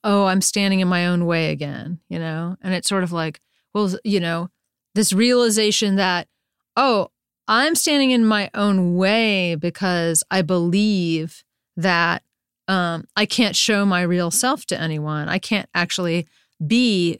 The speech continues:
who I am and still have love in my life." Um, and so that's, that was kind of an awakening. But I will say that i-, in terms of just becoming more, um,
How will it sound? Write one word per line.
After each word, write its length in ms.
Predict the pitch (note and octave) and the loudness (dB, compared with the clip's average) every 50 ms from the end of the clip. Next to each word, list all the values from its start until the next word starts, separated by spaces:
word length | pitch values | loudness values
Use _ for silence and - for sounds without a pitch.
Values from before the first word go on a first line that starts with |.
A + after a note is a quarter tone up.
| - | -2
who 140 | - G3+ F#3+ | 0 0 2
I 140 | F3+ F3 E3+ | 2 2 0
am 540 | E3 - F#3 F#3 F3+ E3+ E3 E3 D#3+ D#3+ - | 0 -2 -2 0 0 0 0 0 -2 -4 -4
and 160 | - E3+ F3 - | -4 -2 0 0
still 500 | - - - - F#3 F3 E3+ E3 E3 D#3+ | 0 0 0 0 -2 0 0 -2 -2 -4
have 280 | - F3 E3+ D#3+ D3+ | -2 -2 -2 -2 -2
love 240 | D3 D#3 D3+ D3 C#3+ | -4 -4 -4 -4 -4
in 100 | D3 D#3 | -4 -6
my 140 | E3 - - | -6 -8 -8
life." 500 | - - - - - F#3+ - - - _ _ | -10 -10 -10 -10 -10 -12 -14 -18 -20 _ _
Um, 380 | - E3+ E3+ D#3+ D#3 D#3 D#3 D#3 _ _ _ _ _ _ | -6 -4 -4 -4 -4 -4 -6 -8 _ _ _ _ _ _
and 160 | - G3+ G3+ - | -2 0 0 2
so 200 | - G#3+ G3+ F#3+ | 2 2 2 2
that's, 460 | F3+ B3+ C4+ B3+ A#3 - - - - _ _ _ _ _ _ _ - | 2 2 2 0 0 -2 -2 -2 -4 _ _ _ _ _ _ _ -2
that 220 | A#3 B3 A#3 A3+ | 0 0 0 2
was 360 | G#3 G3+ G3+ G3+ G#3+ A3 - | 0 2 2 2 2 0 0
kind 220 | - - A#3+ A#3 A#3 | 0 0 0 0 2
of 60 | A#3 | 2
an 80 | A#3 A#3 | 2 2
awakening. 520 | A#3 A#3 A#3+ - - B3+ B3 B3 B3 A#3+ | 2 2 0 2 2 2 2 4 4 4
But 120 | G#3+ B3 A#3+ | 2 2 2
I 80 | B3 | 2
will 220 | B3 B3+ D4 D4+ C#4 | 2 0 0 0 0
say 240 | - - C#4 A#3+ A#3 | 0 0 2 2 0
that 220 | F3+ G3+ F#3 - _ _ _ _ _ _ _ _ _ - | 0 -2 -2 -4 _ _ _ _ _ _ _ _ _ -12
i-, 100 | - - - - | -12 -10 -4 0
in 160 | A#3 A3+ A3+ | 2 2 2
terms 340 | - - C4+ B3 B3+ A#3+ - | 2 2 2 2 2 2 2
of 140 | A#3+ G#3 | 0 0
just 380 | - - G3 F#3+ - - - - | 0 0 0 0 0 -2 -4 -4
becoming 560 | - G3 - - - A3+ G#3 G3 G3+ F#3+ F#3+ | -4 -4 -4 -2 0 0 2 2 2 2 2
more, 580 | F3+ F#3 F#3 F3+ F3+ F3+ F3+ F3 F3 E3+ - - | 4 4 4 2 2 2 2 2 0 0 -2 -2
um, 460 | E3 E3 D#3+ D#3 D#3 D#3+ D#3+ E3 - | -2 -2 -2 -2 -2 -4 -6 -6 -10